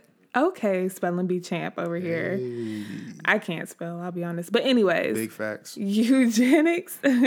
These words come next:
Speaker 1: <laughs> is just basically a set of beliefs and practices that were aimed towards improving the genetic quality of a human population. But the kicker is, it was like the whole Aryan race. Like,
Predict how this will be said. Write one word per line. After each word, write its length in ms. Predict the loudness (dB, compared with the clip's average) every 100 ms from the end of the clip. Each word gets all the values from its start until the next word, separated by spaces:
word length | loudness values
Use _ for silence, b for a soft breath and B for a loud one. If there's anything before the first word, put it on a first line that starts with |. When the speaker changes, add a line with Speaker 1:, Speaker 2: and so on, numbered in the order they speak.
| 2
Speaker 1:
<laughs> 360 | -4 -14 -12 2
is 220 | 2 4
just 160 | 2 4
basically 420 | 4 4 4 2
a 60 |
set 200 | 4 4
of 120 | 4 4
beliefs 400 | 2 2 0 -2
and 120 | 0
practices 640 | 0 0 -2 2 2 2
that 420 | 2 2 0 -2
were 200 | 0 0 2
aimed 380 | 2 4 2
towards 400 | 2 2 2 2
improving 600 | -2 -2 2 2 4 2
the 140 | 2 0
genetic 520 | 0 2 2 2 0
quality 560 | -2 0 0 0 0 0
of 160 | -2
a 60 | -2
human 320 | 0 0 0
population. 800 | 0 -2 0 -2 -2 -6 -4 2
But 360 | 4 4 2 B B B _
the 100 | 0
kicker 400 | 2 2 4 4
is, 260 | 4 2 4
it 100 | 4
was 120 | 4 4
like 240 | 2 2
the 80 | 0
whole 260 | 4 4 4
Aryan 440 | 2 2 0 -2
race. 280 | -2 -4 -2
Like, 280 | -2 -2